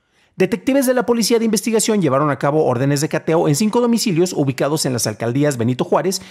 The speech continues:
y Cuauhtémoc, en donde operaban como call centers. Este grupo delictivo, como mencionaba, administraba diecinueve aplicaciones que ofrecían préstamos rápidos que iban desde quinientos hasta veinte mil pesos.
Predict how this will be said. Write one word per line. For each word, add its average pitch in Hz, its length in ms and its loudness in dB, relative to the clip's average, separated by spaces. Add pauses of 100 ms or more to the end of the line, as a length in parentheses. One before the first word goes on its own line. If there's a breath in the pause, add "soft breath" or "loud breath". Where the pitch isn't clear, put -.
(120)
y 220 100 -2
Cuauhtémoc, 226 540 0 (220 loud breath)
en 151 140 0
donde 160 180 2
operaban 165 400 0
como 113 260 -2
call 117 200 -2
centers. - 640 -4 (560 soft breath)
Este 311 220 0
grupo 277 240 2
delictivo, 208 480 0
como 117 180 0
mencionaba, 160 580 2
administraba 160 540 2
diecinueve 165 400 2
aplicaciones 185 640 -2 (220 loud breath)
que 226 100 0
ofrecían 247 460 0
préstamos 233 480 0
rápidos 196 400 -2
que 175 140 -4
iban 175 200 2
desde 127 240 0
quinientos 185 500 0
hasta - 280 -6
veinte 127 300 2
mil 143 160 0
pesos. - 480 -4